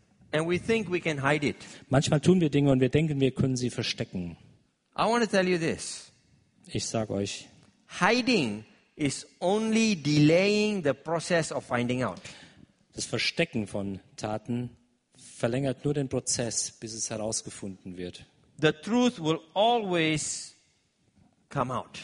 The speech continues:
Speaker 2: Die Wahrheit wird immer ans Licht kommen.
Speaker 1: So what is the right thing to do?
Speaker 2: Was ist also das Richtige, was wir tun sollten?
Speaker 1: Is to go before God and repent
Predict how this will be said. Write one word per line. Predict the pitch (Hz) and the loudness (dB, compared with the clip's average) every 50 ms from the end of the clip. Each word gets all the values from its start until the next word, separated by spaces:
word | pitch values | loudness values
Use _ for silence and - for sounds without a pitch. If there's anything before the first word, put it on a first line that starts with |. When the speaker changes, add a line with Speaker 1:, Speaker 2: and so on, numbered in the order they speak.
| - - - | -8 -2 0
Speaker 2:
Die | 123 117 | 2 4
Wahrheit | 135 175 165 120 107 110 107 - | 4 4 4 2 -2 -4 -2 -2
wird | 120 123 - | -4 -4 -2
immer | 135 131 127 | -2 -2 -2
ans | 120 113 110 - - | -2 -2 -4 -4 -4
Licht | 120 110 - - - | -4 -6 -6 -8 -6
kommen. | - 101 90 92 90 87 - _ _ _ _ _ _ _ _ _ - _ _ _ _ _ _ _ | -8 -6 -6 -6 -10 -12 -16 _ _ _ _ _ _ _ _ _ -20 _ _ _ _ _ _ _
Speaker 1:
So | - - - 208 190 | -8 -2 0 0 2
what | 175 226 269 254 | 4 2 2 4
is | 240 214 - | 4 4 4
the | 196 202 | 6 6
right | 196 208 220 214 | 6 6 6 4
thing | - 214 214 208 | 2 0 0 0
to | 180 185 | 0 0
do? | 175 214 202 120 78 - - - _ - | 0 0 -2 -2 -4 -10 -16 -16 _ 0
Speaker 2:
Was | 139 151 160 | 2 2 4
ist | 185 175 165 | 4 2 2
also | 170 170 156 165 | 2 2 2 2
das | 156 160 139 - - | 2 2 2 2 2
Richtige, | 175 175 - - 139 117 120 107 101 98 98 - - - - | 0 0 0 -2 -4 -4 -4 -4 -4 -4 -8 -12 -14 -14 -10
was | 120 - - | -10 -8 -8
wir | - 117 | -6 -4
tun | - 131 135 135 | -2 0 0 2
sollten? | 127 110 101 98 - - 92 80 _ _ _ _ _ _ _ | 2 0 0 -2 -4 -8 -14 -14 _ _ _ _ _ _ _
Speaker 1:
Is | - 180 180 175 170 - - - - - - - _ _ _ _ | 0 2 2 2 2 0 -4 -6 -8 -12 -16 -20 _ _ _ _
to | - 156 139 | -6 -4 -2
go | 135 170 190 202 | 0 2 2 2
before | 175 180 170 - 185 180 175 | 2 0 0 2 2 0 2
God | 156 170 160 160 160 165 165 - - - - - _ - - - _ _ _ _ _ _ - | 2 2 4 4 4 2 0 -2 -8 -20 -20 -20 _ -20 -20 -20 _ _ _ _ _ _ 0
and | 131 135 131 | 2 2 2
repent | 127 131 - - 165 151 151 156 165 165 160 | 2 -2 0 2 4 4 4 4 2 0 -6